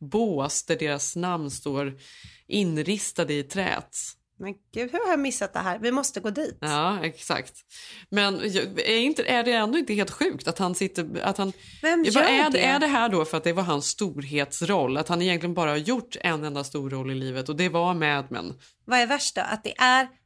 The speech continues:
Speaker 2: att han ha-, har alla de här muggarna för att han är, alltså det, det är hans största grej. Men
Speaker 1: Ja.
Speaker 2: det är också, eller är det
Speaker 1: Ja.
Speaker 2: lika illa att han
Speaker 1: Sorgligt.
Speaker 2: har det för att han inte orkar gå och köpa porslin när han är så rik? Eller så han orkar inte fixa för det.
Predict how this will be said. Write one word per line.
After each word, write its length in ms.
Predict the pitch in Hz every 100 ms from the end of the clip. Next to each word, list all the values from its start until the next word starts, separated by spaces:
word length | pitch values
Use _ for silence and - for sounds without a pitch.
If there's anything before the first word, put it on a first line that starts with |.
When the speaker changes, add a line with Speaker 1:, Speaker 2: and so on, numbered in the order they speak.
| -
Speaker 2:
att 140 | 220
han 100 | 220
ha-, 200 | 214 214
har 240 | 196 226 214
alla 140 | 190
de 100 | 180
här 80 | 185
muggarna 380 | 190 190 180 180
för 120 | -
att 80 | 180
han 120 | 185
är, 100 | 175 -
alltså 200 | 208 202
det, 200 | 175 175 _ -
det 80 | 196
är 40 |
hans 160 | 175 165
största 300 | 175 - 180
grej. 240 | 180 180 - -
Men 100 | -
Speaker 1:
Ja. 60 | 180
Speaker 2:
det 60 |
är 40 | 220
också, 180 | - 254 -
eller 280 | 240 247
är 40 | 262
det 60 |
Speaker 1:
Ja. 60 | 277
Speaker 2:
lika 260 | 262 - 226
illa 300 | 226 208 196
att 100 | -
han 80 | 208
Speaker 1:
Sorgligt. 140 | 202
Speaker 2:
har 120 | 190
det 80 | 185
för 100 | 180
att 80 | 196
han 140 | 202
inte 240 | 202 175 196
orkar 380 | - 220 - -
gå 100 | 180
och 60 | 190
köpa 240 | 202 202
porslin 400 | - - 247 254
när 60 | 226
han 100 | 196
är 60 |
så 120 | 175 180
rik? 260 | 175 -
Eller 160 | - 240
så 60 |
han 80 | 247
orkar 200 | 226 247
inte 100 | 226
fixa 380 | - 262 - -
för 180 | 277 180
det. 100 | 175